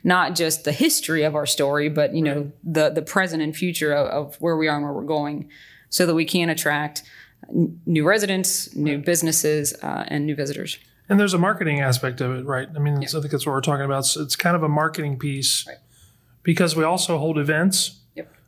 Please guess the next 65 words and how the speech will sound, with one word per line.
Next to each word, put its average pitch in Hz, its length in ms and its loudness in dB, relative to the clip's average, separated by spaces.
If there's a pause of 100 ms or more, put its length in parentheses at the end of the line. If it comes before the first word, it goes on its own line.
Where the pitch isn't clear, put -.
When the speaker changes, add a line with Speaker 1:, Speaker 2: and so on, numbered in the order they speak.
(160)
Speaker 2:
Those 160 200 4
need 165 120 4
to 165 60 0
be 160 100 2
marketed. 156 480 0
There's 147 220 2
some 147 120 -2
advertising 151 640 0
that 147 80 -6
goes 143 160 -2
along 147 260 -2
with 143 120 -2
that. 147 240 2
So 147 160 0
it's 143 140 -2
a 143 60 -4
really 170 260 4
a 131 80 -2
big, 165 400 -2 (800)
it's 147 140 -2
a, 139 160 0 (400)
a 147 200 2
whole 208 240 2
lot 185 200 2
of 156 100 0
different 165 300 0
things 143 240 0
that 139 100 -2
we 135 120 -2
do, 131 160 -4
right? 139 240 -2 (180)
Speaker 1:
Yeah. - 200 -10 (280)
It's - 200 -4
like, 156 320 -2
uh, 151 400 0
a 165 80 -4
good, 160 380 -2 (240)
you 165 80 2
know, 156 120 2
basket 139 540 0
of, 135 300 -4 (600)
you 156 100 0
know, 143 180 2
it's - 200 -4
like 180 100 2
a - 40 -10
fruit 220 220 0
basket, - 360 -2
right? 160 240 2
I 165 40 0
mean, 160 160 0
Speaker 2:
Right. 165 40 2
Speaker 1:
you've 160 100 -2
got 160 160 4
all 165 80 2
these 165 160 0
different 165 280 -4
fruits 180 240 0
in 151 60 0
there 147 140 0
that 156 80 -4
have 147 140 -2
to - 100 -12
be 151 80 0
communicated, 147 720 -2